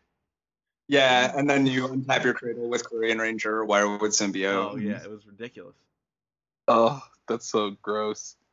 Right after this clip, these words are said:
Speaker 3: I don't think I ever
Speaker 1: Yeah.
Speaker 3: got to do anything fun like that. <laughs> That's the
Speaker 1: Um,
Speaker 3: thing about elves. Like, you could, s-, you know, it's funny you mentioned, like, well, I've talked to some Delver players who think otherwise.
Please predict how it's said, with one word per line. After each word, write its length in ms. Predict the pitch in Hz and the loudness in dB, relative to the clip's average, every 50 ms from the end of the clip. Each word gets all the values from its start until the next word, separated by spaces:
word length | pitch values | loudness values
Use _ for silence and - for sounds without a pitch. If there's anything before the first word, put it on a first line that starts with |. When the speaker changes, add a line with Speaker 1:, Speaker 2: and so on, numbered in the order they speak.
| _ _ _ _ _ - | _ _ _ _ _ -4
Speaker 3:
I 140 | - 127 127 | 0 4 4
don't 180 | 143 160 165 | 4 4 4
think 120 | 165 160 147 | 2 2 2
I 40 | 135 | 4
ever 80 | 139 139 | 4 4
Speaker 1:
Yeah. 80 | 139 | 4
Speaker 3:
got 140 | 131 127 - | 2 0 -2
to 60 | - 113 | -4 -6
do 180 | 110 107 110 | -6 -4 -4
anything 300 | 110 110 107 - 104 107 | -4 -6 -6 -6 -8 -8
fun 280 | 110 - - 104 104 104 | -4 -2 -4 -4 -2 -4
like 200 | 104 101 - - | -8 -10 -8 -6
that. 400 | 101 101 98 98 95 95 - _ _ - - _ _ _ _ _ _ _ _ _ _ _ _ _ - | -4 -2 -2 0 -2 -2 -4 _ _ -20 -20 _ _ _ _ _ _ _ _ _ _ _ _ _ -6
<laughs> 0 | - - - - - - - 508 - - _ _ - - - - - - - | -6 -6 -8 -12 -16 -16 -16 -18 -18 -20 _ _ -14 -12 -10 -8 -8 0 2
That's 140 | - 226 - | 4 4 6
the 60 | 143 | 4
Speaker 1:
Um, 60 | - | 4
Speaker 3:
thing 120 | 143 285 185 | 6 6 4
about 300 | 170 196 170 135 120 120 | 6 6 4 4 4 4
elves. 420 | 123 120 117 110 113 113 110 - | 6 6 6 6 4 0 -6 -4
Like, 220 | 143 135 127 - 160 | -4 -4 -4 -4 -6
you 60 | 160 | -6
could, 120 | 165 156 | -6 -6
s-, 140 | - - - _ | -6 -10 -20 _
you 120 | 151 160 156 | -10 -6 -4
know, 140 | 143 135 - _ _ _ _ _ _ _ - | -4 -4 -6 _ _ _ _ _ _ _ -14
it's 160 | 135 135 - | -14 -12 -4
funny 220 | - 196 190 180 | -2 -2 -2 -2
you 80 | 160 143 | -2 -4
mentioned, 300 | 147 151 147 - 156 135 | -4 -4 -2 -2 -2 -2
like, 140 | 117 104 107 | -2 -2 -2
well, 120 | 107 107 | 0 0
I've 260 | 107 107 107 110 - - | 0 0 -2 -6 -8 -4
talked 180 | - 135 123 | -4 -2 -2
to 40 | - | -4
some 120 | - 117 107 | -6 -4 -2
Delver 240 | 113 113 113 113 | -2 -2 -2 -2
players 320 | 107 - 120 110 107 107 - | -4 -2 0 0 0 0 -2
who 80 | 113 | -4
think 180 | 104 110 101 - | -6 -6 -2 0
otherwise. 640 | - 107 110 110 104 101 98 98 98 98 95 - | 0 2 2 0 0 2 2 2 2 0 -2 -6